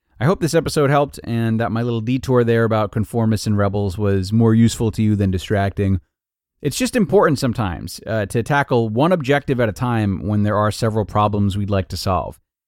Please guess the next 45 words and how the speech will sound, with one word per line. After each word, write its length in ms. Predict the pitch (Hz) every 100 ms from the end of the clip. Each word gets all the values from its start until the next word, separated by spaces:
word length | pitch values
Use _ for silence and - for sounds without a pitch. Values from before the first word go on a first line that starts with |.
| _ _
And 520 | - 110 107 104 98 -
it's 180 | 110 -
equally 360 | 170 196 180
important 380 | 175 - 175 160
to 100 | 151
acknowledge 540 | 151 135 143 151 139 -
how 260 | - 151
we 180 | 165 151
expend 400 | 143 - 156 151
our 220 | 143 143
energy 560 | 135 165 165 139 151 139
in 100 | 139
tough 240 | - 127
family 380 | - 127 120 117
times, 500 | 101 110 110 110 - - _ _ _ _ _
what 120 | 113
we 100 | 117
control 480 | 110 92 - 143 135
and 120 | 113
what 100 | 98
we 80 | 90
can't. 400 | - 107 - - _ _ _ _ _ _
Hopefully 360 | 120 127 143 139
you 100 | 123
can 120 | 113
all 160 | 117
find 280 | 117 123 120
a 60 | 113
way 160 | 113
to 120 | 110 107
apply 280 | 85 107
that 220 | 104 104 95
within 200 | 95 92
your 140 | 92
own 160 | 98 98
lives 300 | 92 90 95
after 260 | 90 -
today's 340 | 92 92 90 90
episode. 460 | 92 - 95 92 - _ _ _ _ _ _
Time 180 | 107 107
to 60 |
get 140 | 113 104
going 280 | 107 98
though, 120 | 92 87
team. 400 | - 90 82